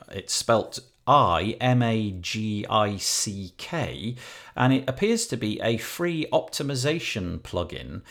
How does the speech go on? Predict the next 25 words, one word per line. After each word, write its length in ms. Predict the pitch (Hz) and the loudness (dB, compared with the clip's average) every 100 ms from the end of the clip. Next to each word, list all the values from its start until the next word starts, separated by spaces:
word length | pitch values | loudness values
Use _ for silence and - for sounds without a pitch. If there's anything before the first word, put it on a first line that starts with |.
| - | -20
for 320 | - - 98 | -6 2 2
WordPress 580 | 92 90 90 - 92 - - | 4 4 4 2 0 0 -2
images. 600 | 214 175 98 78 - - | 0 0 0 -2 -4 -4
Now, 220 | 117 110 | 2 2
I'm 160 | 104 113 | 4 0
not 140 | 156 | 0
gonna 160 | - 110 | -2 0
go 160 | 101 92 | 2 0
through 160 | 98 | -2
the 100 | 82 | -2
whole 180 | 90 90 | 0 0
lot, 320 | 87 110 104 | 2 2 0
but 200 | 95 - - - - | -4 -4 -10 -16 -4
it 180 | 107 - | -2 4
does 220 | 123 - | 4 4
things 220 | 107 95 | 0 4
like 180 | 92 85 | 2 2
reduce 400 | 98 117 120 - | -2 0 0 -2
image 320 | 101 90 87 | -4 -4 -4
size, 540 | - 90 85 87 85 | -4 0 0 0 -2
reduce 360 | 87 85 110 - | -6 -4 -4 -4
the 140 | 101 | -2
original 640 | 90 87 98 87 87 85 101 | -4 -2 -2 -2 -4 -4 -4
image 320 | 87 80 - | -6 -6 -6
size, 640 | 90 82 82 82 85 - | -4 -2 -2 -2 -6 -10